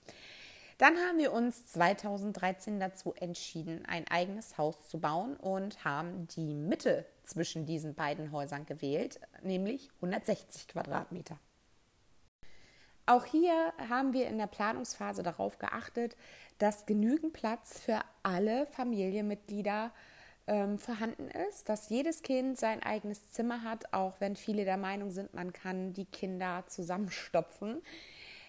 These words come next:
Es ist, ähm, einfach aufgrund der Geschlechter- und, äh, Al-,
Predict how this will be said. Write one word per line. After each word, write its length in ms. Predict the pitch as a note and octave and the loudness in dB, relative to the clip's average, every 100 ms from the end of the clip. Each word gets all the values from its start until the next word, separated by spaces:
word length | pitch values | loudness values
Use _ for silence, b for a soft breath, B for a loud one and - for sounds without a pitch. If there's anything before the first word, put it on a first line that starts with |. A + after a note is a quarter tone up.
| B | B
Es 220 | G#3+ G#3+ | 4 4
ist, 460 | - A#3+ B3+ - - | 6 6 6 2 0
ähm, 380 | G#3+ A3 A3 A3 - | 4 6 6 2 0
einfach 340 | F3+ F3+ G3+ | 0 0 -4
aufgrund 680 | - - - F3+ F3+ F#3+ - - | -4 -4 -2 0 2 -2 -6 -4
der 240 | F3+ F3+ | 2 2
Geschlechter- 640 | F3 - F3+ F3+ F3 E3+ | 2 2 0 2 2 2
und, 160 | F3 E3 | -2 -2
äh, 240 | E3+ D#3+ - | 0 -2 -2
Al-, 200 | - G#3+ | -2 -2